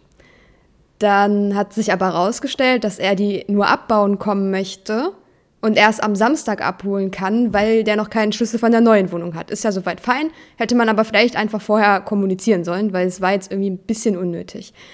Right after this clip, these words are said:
Aber das Beste an der Story ist einfach, wenn du jetzt eine Küche gekauft hast, ne, und die abbauen möchtest, was bringst du mit?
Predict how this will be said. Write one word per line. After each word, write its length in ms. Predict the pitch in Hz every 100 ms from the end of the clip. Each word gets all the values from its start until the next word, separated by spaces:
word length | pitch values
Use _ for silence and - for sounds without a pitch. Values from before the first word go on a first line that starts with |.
| - -
Aber 160 | - 208
das 160 | 214 196
Beste 300 | 302 - 262
an 120 | 247
der 80 | -
Story 300 | - 202 196
ist 120 | 196
einfach, 500 | 190 196 220 240 - _ _ - -
wenn 120 | 247
du 60 | 311
jetzt 400 | 302 - - -
eine 100 | 240
Küche 260 | 302 294
gekauft 480 | 254 226 190 190 185
hast, 260 | 170 165 -
ne, 220 | 202 285
und 160 | 247 226
die 80 |
abbauen 380 | 185 214 196 180
möchtest, 580 | 180 180 - 185 - - -
was 280 | 320 320 -
bringst 320 | 233 240 240
du 40 |
mit? 300 | 208 165 -